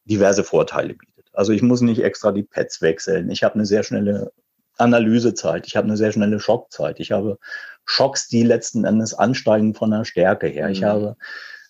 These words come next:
Speaker 1: ähm, das Display. Das heißt also, selbst wenn ich keinen Schock brauche, dann kann ich also im Display sehen und hören, ähm,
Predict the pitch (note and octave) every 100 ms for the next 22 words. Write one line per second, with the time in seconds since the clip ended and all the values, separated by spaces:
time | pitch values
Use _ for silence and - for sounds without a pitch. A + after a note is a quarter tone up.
0 | _ G2 G2 G2 G2+ G#2 - - G#2+ C3
1 | B2 - G#2+ C3+ F#2+ F2+ - G2 A#2+ A#2+
2 | C#3 A#2+ A#2 A2+ - A#2+ A2+ - - G2+
3 | C#3 C#3+ B2+ A#2+ - F#2+ C3+ A2+ G2 G#2
4 | A2 A2 G#2 G#2 G#2 G#2+ G#2+ - G2+ G2+
5 | F#2+ A2+ B2+ G#2 G2+ G2+ B2 C#3 C3 C3
6 | G#2+ G#2+ G#2 G#2 G2+ G#2